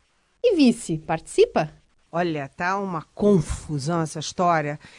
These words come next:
Speaker 2: e essa confusão começa, Carolina, com a confusão entre os, ah, advogados, eh, do ex-presidente Lula. É aquela história: quem tem muito advogado,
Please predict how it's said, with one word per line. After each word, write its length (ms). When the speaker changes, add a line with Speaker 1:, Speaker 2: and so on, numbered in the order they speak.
Speaker 2:
e 140
essa 520
confusão 540
começa, 760
Carolina, 680
com 480
a 120
confusão 640
entre 640
os, 480
ah, 260
advogados, 1200
eh, 200
do 160
ex-presidente 760
Lula. 420
É 100
aquela 340
história: 600
quem 220
tem 200
muito 680
advogado, 1000